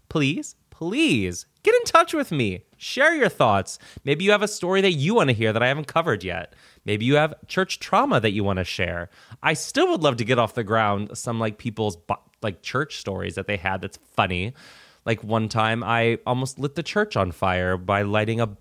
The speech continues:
W D forty. If you spray W D forty and put a flame at the end, it kinda makes it like a fireball, and the church almost shut down for a Wednesday night.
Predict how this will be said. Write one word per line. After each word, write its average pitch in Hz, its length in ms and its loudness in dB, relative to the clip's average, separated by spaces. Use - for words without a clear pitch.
W 123 340 0
D 123 160 -4
forty. 131 340 -2
If 139 120 -4
you 107 80 -6
spray 110 260 -2
W 107 260 -2
D 104 140 -2
forty 104 260 -6
and 101 80 -6
put 98 120 -10
a 98 40 -6
flame 95 300 -4
at 98 80 -6
the 104 140 -8
end, 101 100 -6
it 101 80 -10
kinda 95 160 -10
makes 92 220 -12
it 95 60 -12
like 98 120 -10
a 98 60 -16
fireball, 95 600 -6
and 101 120 -10
the 98 40 -6
church 120 300 -12
almost 135 220 -6
shut 175 200 -6
down 202 240 -4
for 98 120 -8
a 98 60 -4
Wednesday 92 320 -6
night. - 240 -10